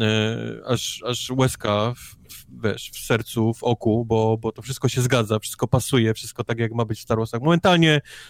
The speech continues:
czujesz, że to są, to są Star Warsy. Każdy wygląd tych jakichś tam pomieszczeń i tak dalej, to,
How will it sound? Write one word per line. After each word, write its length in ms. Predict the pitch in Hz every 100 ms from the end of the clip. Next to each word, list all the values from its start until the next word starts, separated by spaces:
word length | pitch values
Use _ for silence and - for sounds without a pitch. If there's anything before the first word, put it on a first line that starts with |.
| _
czujesz, 420 | - 160 123 113
że 140 | - 120
to 120 | 135
są, 380 | - 123 113 113
to 80 | -
są 140 | - 127
Star 200 | - 123
Warsy. 260 | 113 104 -
Każdy 480 | 127 123 123 120 120 _ - _ _ -
wygląd 600 | 113 113 147 139 131 123
tych 220 | - 123
jakichś 280 | 123 - 117
tam 280 | - 120 120
pomieszczeń 760 | 131 135 143 131 - 120 117
i 140 | 117 113
tak 140 | 123
dalej, 360 | 117 120 117 113
to, 400 | 117 113 110